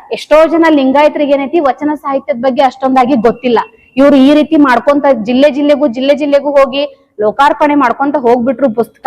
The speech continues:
ಅಂತಂದ್ರ, ನೋಡಿದ್ ಮಂದಿಗೆ ಏನಾಗ್ತತಿ ಅಂತಂದ್ರ, ಹಾ, ಬಸವಣ್ಣನು ಒಂದ,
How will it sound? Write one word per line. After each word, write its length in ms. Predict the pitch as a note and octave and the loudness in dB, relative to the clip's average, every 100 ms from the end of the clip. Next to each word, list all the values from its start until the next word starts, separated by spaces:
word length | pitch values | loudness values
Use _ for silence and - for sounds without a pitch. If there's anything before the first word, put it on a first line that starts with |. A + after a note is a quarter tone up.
| A#3+ | 0
ಅಂತಂದ್ರ, 400 | A#3 A#3 G#3 F#3+ G3+ C#4+ - - _ | 0 -4 -4 -2 0 0 -2 -16 _
ನೋಡಿದ್ 340 | A3+ A#3 D4 D4+ | -2 2 2 2
ಮಂದಿಗೆ 360 | B3 A#3+ D4 | 2 2 2
ಏನಾಗ್ತತಿ 500 | C#4+ C4+ B3+ B3 A3+ | 2 2 0 -4 -4
ಅಂತಂದ್ರ, 260 | G#3+ A3 D4+ | -4 -2 -2
ಹಾ, 300 | C#4 C#4 B3+ | 0 0 2
ಬಸವಣ್ಣನು 600 | G#3 G#3+ B3+ C#4 C#4 C4+ | 0 -2 0 0 2 2
ಒಂದ, 300 | A3+ A3 | 2 0